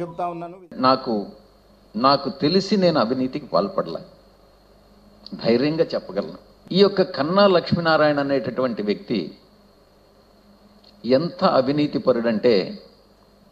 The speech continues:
Speaker 2: ఆయన గుండె మీద చేయి వేసుకుని ఒక్క మాట చెప్పమని చెప్పండి.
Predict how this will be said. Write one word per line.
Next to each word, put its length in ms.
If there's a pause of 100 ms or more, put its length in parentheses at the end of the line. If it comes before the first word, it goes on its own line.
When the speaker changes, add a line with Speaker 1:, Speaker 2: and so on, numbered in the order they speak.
Speaker 2:
ఆయన 280 (120)
గుండె 300
మీద 160 (140)
చేయి 240
వేసుకుని 360 (100)
ఒక్క 220
మాట 140 (140)
చెప్పమని 360
చెప్పండి. 400